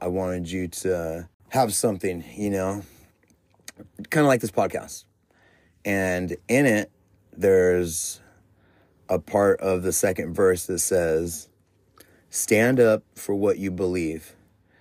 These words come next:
If you're kind, you'll have what you need. And if you're honest, you'll always be free." And I threw that in there because if you don't lie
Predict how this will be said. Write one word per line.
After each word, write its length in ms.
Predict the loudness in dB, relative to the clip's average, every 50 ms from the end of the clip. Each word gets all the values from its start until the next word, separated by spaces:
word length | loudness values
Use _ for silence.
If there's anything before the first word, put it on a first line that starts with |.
| _ _ _ _ _ _ _ _ -8
If 160 | -8 -6 -2
you're 120 | -2 -4
kind, 600 | -4 -4 -8 -4 -2 -2 0 0 0 0 -2 -4 -6 -4
you'll 160 | 0 0 0
have 320 | 0 0 -2 -2 -2 -2
what 220 | -2 -4 -6 -4 -6
you 80 | -6
need. 400 | -4 -4 -6 -6 -6 -8 -10 -14 _ _ _ _ _ _ _ _ _ _ -10
And 160 | -8 -4 -4
if 140 | -4 -4 -2
you're 200 | -4 -6 -6 _ -4
honest, 680 | -2 0 0 0 0 -2 -4 -8 -12 -16 -16 -18 -20 _ _ _ _ _ _ _ _ _ _ _ -6
you'll 220 | -4 -4 -4 -2 0
always 460 | 0 2 2 2 0 0 -2 -4 -6
be 240 | -8 -10 -10 -8 -8
free." 460 | -10 -8 -6 -6 -6 -6 -8 -12 -18 _ _
And 680 | -6 -4 -2 -2 -2 -2 -2 -2 -2 -2 -4 -6 -6 -8 -12 _ _ _ _ _ _ _ -2
I 80 | -2
threw 220 | -2 2 4 4 6
that 160 | 6 6 4
in 140 | 4 4 2
there 140 | 2 0 0
because 760 | -2 -4 -6 0 2 2 4 4 4 2 0 -2 -8 -12 _ _ _ _ _ _ _ _ _ _ _ _ _ _ _ _ _ _ _ _ _ -2
if 160 | -2 -2 0
you 260 | 0 2 4 4 4
don't 540 | 2 2 4 4 6 6 6 4 2 0 _ _ _ _ _ _ _ _ _ _ _ _ _ _ _ -6
lie 800 | -4 0 2 2 4 4 2 2 0 0 0 0 0 -2 -4